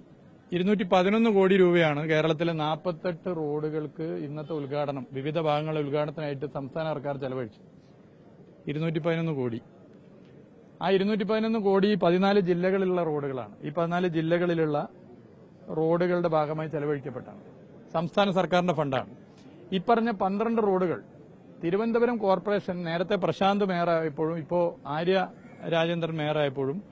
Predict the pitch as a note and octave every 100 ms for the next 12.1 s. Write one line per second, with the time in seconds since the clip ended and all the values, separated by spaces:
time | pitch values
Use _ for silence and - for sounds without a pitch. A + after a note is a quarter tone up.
0 | - - - - - D3 F#3 A3+ F#3+ F3+
1 | F3 A#3 G3+ F3+ F#3+ F3+ E3 D#3 G#3 G3+
2 | G3 G#3 G3+ G3 G3 F#3 E3 D#3+ F3+ -
3 | - - - - - F3 F3 F3 E3 E3+
4 | E3+ E3 D#3+ E3 E3+ D#3 E3+ F3 F3 F3+
5 | F#3+ E3+ E3 F3+ E3 E3+ F3 E3+ F3 D#3+
6 | D#3 F#3 E3 E3+ G3+ G#3 G#3 G#3 F#3 F#3
7 | F#3 G#3+ G#3 F3 E3 F#3+ G#3 G#3 F3+ F3
8 | F#3+ G#3 G#3+ G3+ F#3+ G3 G3+ F#3+ F#3+ G3+
9 | F#3 F3+ E3+ F3 E3 F#3 F#3 F#3 D#3 D#3+
10 | D3+ A#2+ - - - F#3 G3 G#3+ F#3+ E3+
11 | D#3+ G3 A#3 A3 A3 A#3 G#3 F#3+ E3 B2
12 | G2+